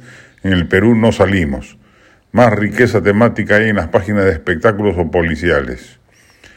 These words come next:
La pauperización de la política peruana es la que explica el surgimiento de outsiders cargados de impericia.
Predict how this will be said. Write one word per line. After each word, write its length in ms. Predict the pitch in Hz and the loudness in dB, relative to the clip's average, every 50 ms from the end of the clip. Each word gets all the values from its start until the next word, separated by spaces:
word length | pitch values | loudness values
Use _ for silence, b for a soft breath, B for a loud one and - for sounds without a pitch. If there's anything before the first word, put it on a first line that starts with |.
| b b b b b b - | b b b b b b -2
La 240 | 87 92 95 90 - | 2 2 2 4 4
pauperización 920 | - 104 101 90 - - 101 90 92 92 87 101 90 85 - 135 131 123 | 4 4 4 4 2 2 2 2 2 2 2 0 0 2 2 0 2 2
de 60 | 117 | 4
la 120 | 104 95 80 | 2 2 2
política 460 | 85 92 104 120 117 120 117 104 87 | 2 0 0 0 0 2 2 2 2
peruana 520 | 78 92 92 98 113 120 117 117 110 107 104 | 2 2 2 2 2 2 2 2 0 0 -2
es 80 | 113 104 | 0 0
la 160 | 107 101 - | 0 0 0
que 80 | 95 | -2
explica 400 | 87 - - - 127 123 107 104 | -4 -6 -4 -2 -2 -2 0 -2
el 80 | 98 87 | -4 -4
surgimiento 600 | 95 101 85 - - 92 98 113 123 117 - 104 | -4 -6 -6 -6 -4 0 2 2 2 2 2 2
de 120 | 101 - | 2 2
outsiders 640 | 104 101 101 - - 120 113 113 113 110 101 98 - | 2 2 0 0 2 2 4 4 4 2 2 0 -2
cargados 480 | - 95 90 90 98 117 123 110 101 | 0 0 2 4 4 4 4 4 2
de 100 | 95 98 | 0 -2
impericia. 720 | 95 85 80 - 92 107 135 127 95 - - - - 71 | -4 -4 -4 -2 -2 0 0 -2 -2 -4 -8 -12 -16 -18